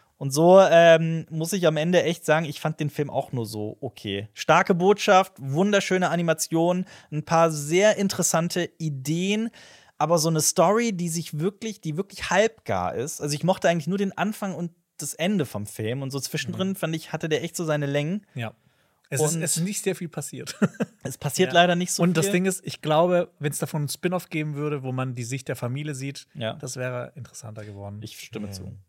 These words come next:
Speaker 2: Andererseits muss man auch sagen, ich fand so diese, diese Freundschaft, die zwischen Arco und, äh, dieser Iris, ähm, zustande kommt, die fand ich sehr süß.
Speaker 1: Ja, absolut.
Speaker 2: Es ist ein sehr süßer Film.
Speaker 3: Okay, das
Speaker 2: Wenn
Speaker 3: ja.
Speaker 2: wir Stadt, Land, Fluss,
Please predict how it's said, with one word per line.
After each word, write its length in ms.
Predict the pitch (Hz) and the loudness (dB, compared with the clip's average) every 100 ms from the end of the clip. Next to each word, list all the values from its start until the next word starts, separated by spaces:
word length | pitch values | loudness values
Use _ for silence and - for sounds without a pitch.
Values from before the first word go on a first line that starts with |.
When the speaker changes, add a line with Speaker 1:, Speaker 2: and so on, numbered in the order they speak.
| _ - | _ -2
Speaker 2:
Andererseits 500 | 160 220 190 196 190 | 4 6 6 4 2
muss 100 | 175 | 0
man 100 | 170 | -4
auch 40 | 156 | -4
sagen, 200 | 156 160 | -6 -6
ich 100 | - | -4
fand 160 | 151 | -4
so 100 | 147 | -4
diese, 380 | 139 127 139 135 | -8 -4 -4 -4
diese 180 | 127 123 | -6 -8
Freundschaft, 540 | - 123 123 123 127 127 | -6 -6 -6 -6 -10 -14
die 140 | 123 | -16
zwischen 540 | - 120 - 120 120 - _ _ _ - | -14 -10 -8 -8 -10 -14 _ _ _ -10
Arco 600 | 117 117 - 120 120 127 _ | -8 -8 -8 -6 -6 -10 _
und, 580 | 135 123 123 123 - - | -8 -6 -6 -8 -12 -10
äh, 200 | 135 120 | -6 -6
dieser 420 | 113 110 117 117 - | -8 -6 -6 -6 -6
Iris, 580 | 117 120 120 - - - | -6 -4 -4 -6 -8 -10
ähm, 540 | 127 117 113 113 110 117 | -10 -8 -8 -10 -12 -12
zustande 400 | - - 113 110 | -12 -10 -10 -12
kommt, 220 | - 113 | -14 -16
die 40 | 117 | -12
fand 220 | 120 110 | -12 -12
ich 80 | - | -14
sehr 240 | 120 113 | -12 -12
süß. 360 | 104 101 - - | -10 -14 -16 -16
Speaker 1:
Ja, 300 | 98 92 - - _ | -8 -8 -8 -14 _
absolut. 440 | 120 - 107 98 - - | -12 -10 -10 -10 -12 -4
Speaker 2:
Es 100 | 160 | -2
ist 160 | 233 302 | 0 0
ein 80 | |
sehr 160 | 262 240 | 4 4
süßer 340 | 180 226 143 | 4 2 0
Film. 280 | 110 104 98 | -2 -4 -4
Speaker 3:
Okay, 240 | 143 - 139 | -4 -2 0
das 80 | 151 | 4
Speaker 2:
Wenn 140 | 240 | 4
Speaker 3:
ja. 100 | 262 | 6
Speaker 2:
wir 220 | 254 190 | 6 4
Stadt, 360 | 190 - 214 214 | 2 4 4 4
Land, 240 | 202 196 | 0 0
Fluss, 560 | - 202 233 - - | 0 4 4 2 -6